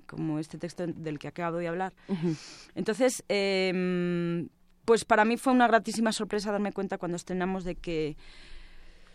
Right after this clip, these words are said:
Speaker 1: pues, de que el público, pues, sobre todo, te digo, estaba en el escenario y, y las mujeres asentían cada una de mis palabras, ¿no? Incluso
Speaker 2: Ujú.
Speaker 1: cosas que a mí me parecen a día de hoy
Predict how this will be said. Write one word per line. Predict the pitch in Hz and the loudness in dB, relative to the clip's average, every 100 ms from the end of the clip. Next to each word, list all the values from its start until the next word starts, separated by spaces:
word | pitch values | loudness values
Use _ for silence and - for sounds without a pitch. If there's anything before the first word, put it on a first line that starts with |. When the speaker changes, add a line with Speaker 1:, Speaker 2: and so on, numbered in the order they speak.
| - - - | -20 -20 -16
Speaker 1:
pues, | - 190 170 | -8 -6 -6
de | |
que | 190 | -6
el | 190 - | -8 -8
público, | 220 226 262 - 277 262 208 165 | -4 -2 -2 0 0 2 0 -6
pues, | 190 185 | -10 -10
sobre | - - 180 170 | -10 -10 -8 -8
todo, | - 202 | -6 -6
te | 202 202 | -4 -4
digo, | 208 | -2
estaba | 180 - 208 | -4 -4 -4
en | 214 | -2
el | |
escenario | 202 196 190 202 220 | -2 -4 -4 -2 -2
y, | |
y | 170 175 170 156 | -2 -4 -4 -4
las | 160 156 | -4 -6
mujeres | 151 180 190 | -6 -6 -8
asentían | 208 185 165 180 180 | -6 -6 -6 -6 -6
cada | 175 156 156 | -8 -8 -6
una | 185 | -4
de | 180 | -2
mis | 156 | -4
palabras, | - 135 151 269 139 135 | -6 -6 -6 -6 -8 -8
¿no? | 170 | -6
Incluso | 175 160 165 | -6 -6 -4
Speaker 2:
Ujú. | 175 | 0
Speaker 1:
cosas | 170 147 | 0 -2
que | 202 | -4
a | 160 | -2
mí | 175 | -2
me | 220 | -4
parecen | 190 170 - 170 | -6 -8 -8 -8
a | |
día | 160 175 | -6 -6
de | 175 | -4
hoy | 175 175 | -4 -6